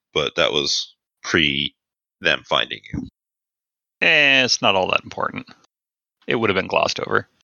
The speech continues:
Speaker 1: That's fair. And you bring back some s-, points about, yeah, but the law,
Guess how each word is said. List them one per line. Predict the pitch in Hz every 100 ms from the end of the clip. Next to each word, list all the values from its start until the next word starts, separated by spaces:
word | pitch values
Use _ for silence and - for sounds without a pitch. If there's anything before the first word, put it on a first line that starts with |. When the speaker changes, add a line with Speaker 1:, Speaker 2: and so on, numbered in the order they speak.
| _ _ _ _ _ _ _ _ _ _ _ -
Speaker 1:
That's | 98 92 - -
fair. | - 76 - - _ _ _ _ _ _ _ _ _ _ _
And | 95 90 80 73 73 65 - - _ _ _ _ _ _ _ _ -
you | 104 101 98 98 87 _ _ - 196 _ _
bring | 151 131 117
back | 104 98 -
some | 104 90 - -
s-, | - -
points | - - 95 - -
about, | 87 82 80 76 - _ _ _ _ _ _ _ _ _ _ _ _ _
yeah, | 98 101 95 92 92 82
but | 90 - _ _ _ _ _ _
the | - 87
law, | 85 85 82 78 73 73